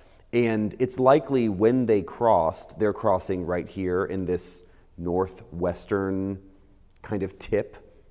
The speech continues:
of this gulf. The Red Sea kind of keeps going out beyond the Sinai Peninsula. But it's likely that when they have their moment, when they cross on dry land, it's going to be this northwestern tip right there between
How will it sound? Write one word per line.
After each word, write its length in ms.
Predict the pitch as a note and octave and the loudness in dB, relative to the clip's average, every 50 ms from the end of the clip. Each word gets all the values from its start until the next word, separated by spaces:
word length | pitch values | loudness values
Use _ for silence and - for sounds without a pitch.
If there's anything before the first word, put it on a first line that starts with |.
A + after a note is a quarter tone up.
| - - - | -18 -4 -2
of 220 | F#2+ G2+ F2+ E2+ | 0 0 0 -2
this 200 | E2 F#2 F#2 - | -4 -6 -6 -4
gulf. 520 | - - D#2+ - - - - - - - - - - - - - - - - - - - - | -6 -6 -6 -6 -6 -10 -14 -16 -20 -20 -20 -20 -20 -20 -20 -20 -20 -20 -20 -20 -20 -6 -2
The 80 | A2 | 4
Red 200 | A2+ D3 E3+ E3+ | 6 6 6 6
Sea 140 | - - C3+ | 4 2 2
kind 200 | - A#2+ A#2+ G#2+ | 2 2 0 -2
of 140 | G2 - - | -2 -4 -6
keeps 320 | - - G#2+ F#2 - - | -8 -8 -8 -8 -8 -8
going 360 | - - F#2+ F2+ F2 E2+ D#2+ | -2 0 0 0 0 -2 -4
out 420 | D#2 D2+ C2 A1+ G1+ - - - - - - - _ - - - _ | -4 -6 -6 -6 -8 -10 -14 -20 -20 -20 -20 -20 _ -20 -20 -18 _
beyond 580 | - G2 F#2+ F2+ F2 F2+ F2+ F2+ F2 E2+ E2+ E2 - - - - | -4 -2 -2 -2 -2 -2 -2 -4 -4 -4 -6 -8 -12 -18 -16 -14
the 60 | E2+ | -8
Sinai 320 | - - F2+ E2+ E2+ E2 | -4 -4 -2 -2 -4 -6
Peninsula. 600 | E2 - F#2 F2 C#2 C#2+ - - - - - - - - - - - - _ _ _ _ _ | -8 -8 -8 -8 -8 -10 -12 -14 -12 -12 -12 -12 -14 -18 -20 -20 -20 -20 _ _ _ _ _
But 120 | - G#2 | -2 0
it's 180 | G#2 G#2 - - | 0 0 0 2
likely 480 | A2 A2 A2+ A2+ - A2 G#2+ G2+ G2 F#2+ | 4 4 4 4 2 0 0 2 2 0
that 320 | E2+ G2 F#2 F#2 - - | 0 0 0 0 -2 -4
when 460 | F2+ F#2 G2 G2+ G#2 G#2 G#2 G#2 G#2 | -4 -2 0 0 2 0 0 -2 -2
they 160 | F#2 G2+ G2 F#2+ | -2 -2 -2 -2
have 340 | F#2+ G#2 G#2+ A#2+ C3 B2 | -4 -4 -2 -2 -2 0
their 120 | A#2+ B2+ B2 | 2 2 2
moment, 560 | B2 C3 C#3 C3 G#2 F2+ D#2+ F2+ F#2 - - - - - - _ - - - - - - | 4 4 2 2 0 0 -2 -6 -6 -10 -12 -18 -20 -20 -20 _ -20 -20 -20 -20 -10 -4
when 160 | - G#2+ A2 | -2 0 2
they 80 | G#2+ G#2 | 2 0
cross 340 | - - G#2 G#2+ A2 - | 2 4 4 4 4 4
on 120 | - A2+ A2 | 2 0 2
dry 240 | G2+ A2+ G#2+ G#2+ G#2+ | 4 4 6 6 6
land, 400 | G2+ G#2+ A2 G#2+ G2 F#2+ F2+ E2+ | 4 4 2 2 0 0 -2 -4
it's 140 | F2 - | -6 -6
going 200 | - G2+ G2 G2 | -4 -2 -2 -2
to 80 | F#2+ G2+ | -2 -2
be 120 | F2+ F#2+ | -2 -2
this 220 | F#2 F2 F2 - - | -4 -4 -6 -6 -2
northwestern 800 | G2+ G2+ G#2+ A2 - - - G2 G2 G2+ - - F#2+ F#2 F2 | 0 2 2 2 0 0 0 0 0 0 -2 -2 -2 -2 -4
tip 520 | - - - C#2+ - - - - - - - _ _ - - - | -4 -2 -2 -2 -2 -4 -10 -18 -20 -20 -20 _ _ -20 -6 -2
right 180 | F2 F2+ F2 | 0 0 0
there 160 | - F#2 F2+ | 2 0 0
between 640 | - F2 F2+ - - G#2 G2+ G2 F#2+ F2 F2 F2 - | 0 -2 -4 -4 -4 -2 -2 0 0 -2 -2 -4 -6